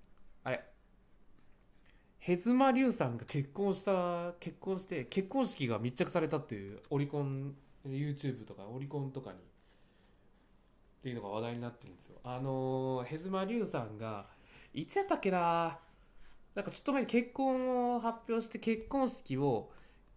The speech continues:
昨日やったかな？したのかな？で、そこで、えー、オリコンさんとか、あと、何やったっけ？あのー、ニュースのチャンネル。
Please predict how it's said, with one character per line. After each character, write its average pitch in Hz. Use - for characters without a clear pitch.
昨 202
日 269
や 147
っ -
た 110
か -
な？ 113
し 143
た 165
の 117
か 101
な？ 127
で、 185
そ -
こ 160
で、 160
え 120
ー、 117
オ 120
リ 127
コ 131
ン 127
さ 131
ん 127
と 120
か、 101
あ 101
と、 95
何 123
や 139
っ -
た 147
っ -
け？ -
あ 120
の 104
ー、 120
ニ 175
ュ 175
ー 156
ス 135
の 101
チ -
ャ 127
ン 113
ネ 107
ル。 104